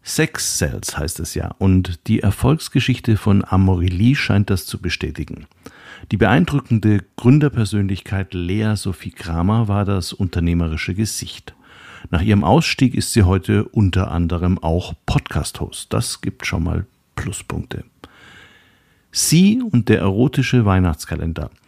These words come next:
reichweitenstark auf Pro sieben beworben, waren das, was ich mit Amorelie verbunden habe.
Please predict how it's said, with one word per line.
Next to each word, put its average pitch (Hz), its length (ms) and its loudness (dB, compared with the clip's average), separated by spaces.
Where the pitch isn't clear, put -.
reichweitenstark 101 1200 0
auf - 140 -10
Pro 98 220 -6
sieben 98 300 0
beworben, 107 500 2
waren 98 240 4
das, 101 360 0
was - 320 -2
ich 120 380 -2
mit 90 240 -4
Amorelie 82 640 -4
verbunden 98 560 0
habe. - 300 -8